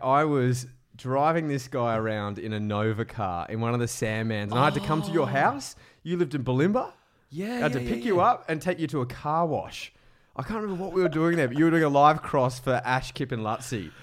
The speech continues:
Speaker 1: So that was, you wouldn't even
Speaker 2: What was
Speaker 1: remember that.
Speaker 2: that all about?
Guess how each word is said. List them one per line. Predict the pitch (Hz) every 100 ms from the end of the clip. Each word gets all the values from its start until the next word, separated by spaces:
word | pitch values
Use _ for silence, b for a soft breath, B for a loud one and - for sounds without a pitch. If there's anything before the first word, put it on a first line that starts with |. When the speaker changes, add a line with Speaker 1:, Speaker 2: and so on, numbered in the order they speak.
| B B
Speaker 1:
So | - 156
that | 185 175
was, | 175 180
you | 160 208
wouldn't | 220 180
even | 127
Speaker 2:
What | 117
was | 160
Speaker 1:
remember | 165
that. | 120 -
Speaker 2:
that | 220
all | 220 214
about? | 156 139 87 -